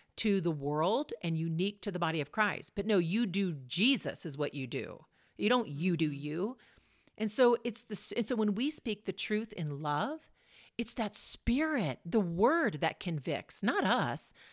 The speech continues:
Speaker 1: We just speak it. And then the sword goes forth and the spirit does what he does best. But sometimes, friends, we need to call things out. We need to judge,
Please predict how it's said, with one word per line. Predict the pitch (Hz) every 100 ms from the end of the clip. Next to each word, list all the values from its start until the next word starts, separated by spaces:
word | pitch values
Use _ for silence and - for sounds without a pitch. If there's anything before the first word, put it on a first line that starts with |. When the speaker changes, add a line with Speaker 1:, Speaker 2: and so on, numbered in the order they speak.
| - _ -
Speaker 1:
We | 311
just | 339 170 -
speak | - - 311 -
it. | - - _ _ -
And | 190
then | 190 175
the | 165
sword | - - 302 311 233
goes | 180 165 -
forth | - 170 165
and | 165
the |
spirit | 147 - 254 226 180
does | 175 160
what | 165
he | 185
does | 156 135
best. | 135 208 226 143 - - - - - - - -
But | -
sometimes, | - 381 403 302 233
friends, | - 240 240 190
we | 165 320
need | 294 202 202 202
to |
call | 233 - 156 170
things | - 156 135 170 - -
out. | 269 277 175
We | 254
need | 302
to | 262
judge, | 190 139 - 220 285 240 160 -